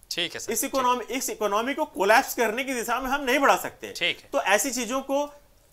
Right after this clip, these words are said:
Speaker 2: regulate, secondary ban firstly किया जाना चाहिए।
Speaker 1: बिल्कुल सर। चिन्मय भाई, आपने, अ, दिलीप सर की बात सुनी, दिलीप जी की बात सुनी है, अ, और आपने विजय जी की भी बात सुनी है,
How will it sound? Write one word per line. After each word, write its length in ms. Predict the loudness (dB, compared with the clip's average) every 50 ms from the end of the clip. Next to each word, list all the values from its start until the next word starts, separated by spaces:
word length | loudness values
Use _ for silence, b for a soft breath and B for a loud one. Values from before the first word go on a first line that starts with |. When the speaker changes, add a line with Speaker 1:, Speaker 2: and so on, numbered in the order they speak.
| _
Speaker 2:
regulate, 720 | -10 -6 -4 -4 0 0 2 6 6 6 4 2 -4 -16 -14
secondary 640 | -8 -6 -2 0 0 -2 0 0 0 0 0 -2 -6 -12 -20 -20 _ -4
ban 360 | 2 4 6 6 6 4 2
firstly 440 | -4 -6 -4 -2 -2 0 0 -2 0
किया 160 | 0 0 -2
जाना 220 | -2 -4 -6 -8
चाहिए। 280 | -12 -12 -14 -16 -16 -18 -12 -10
Speaker 1:
बिल्कुल 280 | -10 -10 -10 -14 -18
सर। 100 | -18 -18 -18 b b b b b -4
चिन्मय 260 | -4 -2 0 0 2
भाई, 220 | 4 4 2 2 2
आपने, 440 | 2 2 2 2 0 0 0 0
अ, 280 | 0 -2 -2 -4 -4 -4
दिलीप 280 | -6 -8 -10 -12 -12 -10
सर 140 | -10 -12
की 120 | -10 -12 -8
बात 220 | -4 -4 -4 -4
सुनी, 200 | -8 -14 -14 -14
दिलीप 200 | -14 -14 -16 -14
जी 120 | -16 -14 -14
की 80 | -12
बात 160 | -10 -10 -10
सुनी 240 | -10 -10 -12 -16 -20
है, 180 | -20 -20 -20 -20 -20 b b b b b b b b b 0
अ, 280 | 2 2 2 2 0 -8 -18 -18 -16 -8 -4
और 140 | -2 -2 -2
आपने 560 | -2 -4 -6 -4 -4 -4 -2 -2 -2 -4 -6 -10
विजय 240 | -12 -8 -6 -6
जी 140 | -6 -6 -8
की 100 | -8 -10
भी 80 | -10 -6
बात 160 | -6 -6 -6
सुनी 280 | -6 -10 -10 -12 -14 -14
है, 180 | -16 -18 -20